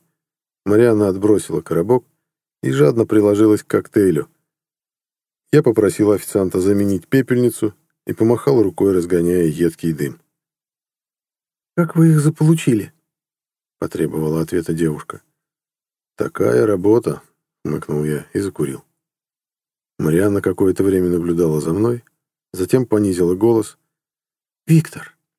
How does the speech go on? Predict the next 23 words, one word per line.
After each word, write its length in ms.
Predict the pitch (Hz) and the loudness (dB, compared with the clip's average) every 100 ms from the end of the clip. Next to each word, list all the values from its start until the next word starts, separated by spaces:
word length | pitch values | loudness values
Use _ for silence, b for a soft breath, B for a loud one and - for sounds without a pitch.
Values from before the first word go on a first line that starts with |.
| _ _ _ _ - | _ _ _ _ -10
ведь 180 | 117 | -4
это 220 | 131 - - | -2 -4 -6
точно 400 | - 185 - 175 | 0 0 0 2
не 180 | 170 | 4
вы 140 | 170 139 | 4 4
застрелили 640 | 113 107 110 120 110 104 | 0 -2 0 2 0 0
Жоржа?» 500 | 107 131 95 76 - _ _ _ _ _ _ | 0 0 -2 -6 -18 _ _ _ _ _ _
«Точно 360 | - 85 78 - | -4 -2 -2 -4
не 200 | 73 73 | -8 -6
я». 180 | 71 - _ _ _ _ _ _ _ _ _ | -8 -12 _ _ _ _ _ _ _ _ _
«Хорошо», — 580 | - 160 139 - 98 - _ _ _ | 0 2 2 -2 -8 -10 _ _ _
поежилась 480 | - 85 85 80 80 | -6 -6 -4 -6 -6
девушка. 460 | 80 76 80 - - _ _ _ _ - | -4 -6 -6 -16 -20 _ _ _ _ -6
«Мне 180 | 131 151 | 2 4
бы 100 | 151 | 6
не 120 | 156 | 4
хотелось 500 | 160 160 - 156 110 | 4 0 0 -2 -2
думать, 320 | 104 107 98 | -2 -4 -4
что 240 | - - 127 | -14 -4 0
его 220 | 123 120 | 0 0
убили 460 | - 120 151 139 | -2 0 2 2
из-за 280 | 127 113 110 | 0 -2 -2
меня». 400 | 113 110 104 95 | 0 0 -2 -6